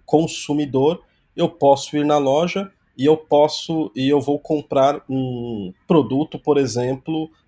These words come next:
é, um presente pra minha filha, por exemplo, né? E aí eu tenho uma experiência dentro da loja enquanto consumidor, né? Porém, a experiência com o produto em si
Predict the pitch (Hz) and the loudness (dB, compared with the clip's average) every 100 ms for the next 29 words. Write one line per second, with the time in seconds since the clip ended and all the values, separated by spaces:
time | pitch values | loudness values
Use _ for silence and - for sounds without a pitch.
0 | - 127 123 120 107 131 180 185 127 160 | -4 0 2 0 -2 0 2 4 4 0
1 | 190 - 160 156 151 196 - 202 185 117 | -2 -2 2 2 2 0 -2 -4 -2 -4
2 | _ _ 139 123 117 98 - - _ _ | _ _ -6 -4 -6 -8 -10 -20 _ _
3 | - 107 135 _ _ - 135 143 185 - | -10 -8 -8 _ _ 0 6 6 6 2
4 | 165 190 190 185 185 180 - 190 185 151 | 4 4 4 4 4 0 0 2 4 4
5 | 190 226 - 165 143 135 131 123 120 151 | 4 2 -2 -2 -2 -2 -2 0 2 0
6 | 160 143 - 135 - 131 123 - - 113 | -2 -4 -4 -4 -6 -8 -8 -10 -8 -6
7 | 139 127 131 180 - _ _ _ _ - | -4 -2 -2 -4 -8 _ _ _ _ -10
8 | 117 123 160 _ _ _ 175 160 151 202 | -6 -6 -6 _ _ _ 4 6 6 4
9 | 139 131 - 170 175 180 180 - 160 147 | 0 -4 -4 0 2 0 -2 0 2 6
10 | 190 226 196 160 117 147 156 123 113 - | 6 4 2 0 0 -4 -4 -8 -8 -8
11 | 156 190 143 | -6 -6 -6